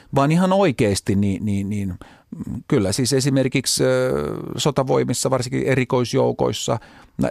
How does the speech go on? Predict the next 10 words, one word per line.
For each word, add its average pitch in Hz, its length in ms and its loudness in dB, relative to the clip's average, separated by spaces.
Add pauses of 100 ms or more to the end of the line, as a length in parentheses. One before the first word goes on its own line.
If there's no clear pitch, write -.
tällaisista 120 420 0
taidoista 117 460 2
on 120 120 4
hyötyä. 120 440 2 (340)
Ja 170 140 4
sitten 131 320 2
suoraan 143 400 4
sanottuna 127 420 2
myöskin, 123 320 2
jos 117 200 0